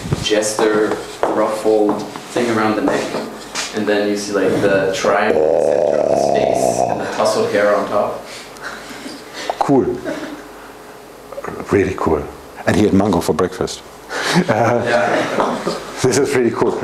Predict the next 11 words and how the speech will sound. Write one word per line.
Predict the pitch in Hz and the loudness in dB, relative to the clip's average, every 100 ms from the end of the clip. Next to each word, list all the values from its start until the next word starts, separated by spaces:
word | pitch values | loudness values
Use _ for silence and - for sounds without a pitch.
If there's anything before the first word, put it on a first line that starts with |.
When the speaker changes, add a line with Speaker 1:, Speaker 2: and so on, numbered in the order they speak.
| 131 | 2
Speaker 2:
Uh, | 135 131 135 131 139 | 2 4 4 2 0
okay, | 135 147 220 | 2 0 0
something | - - 139 123 | -2 -2 2 2
else? | 143 - - - - - - - - - - - - - - - - - - - | 2 0 -10 -18 -20 -20 -20 -16 -10 -8 -8 -10 -14 -16 -16 -12 -12 -12 -14 -4
I | 127 | -2
can, | - 180 143 | 0 0 0
I | |
can | 143 156 | 0 -2
see | 160 | 0
the | 165 | 2
ruffles. | 147 - 151 - | 0 -2 -4 -6